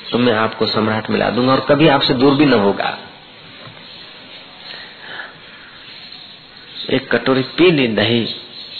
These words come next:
घी मिश्रित, नशा उतर गया।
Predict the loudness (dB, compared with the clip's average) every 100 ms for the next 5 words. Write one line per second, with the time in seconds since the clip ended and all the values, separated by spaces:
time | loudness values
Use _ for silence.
0 | -14 -6 -4 -2 -2 -6 -18 -20 -20 -20
1 | -20 -20 -20 -20 -20 -20 -4 -2 -2 0
2 | 0 0 -2 -18 -20 -20 -20 -20 -20 -10
3 | 0 0 2 2 2 2 0 0 -4 -6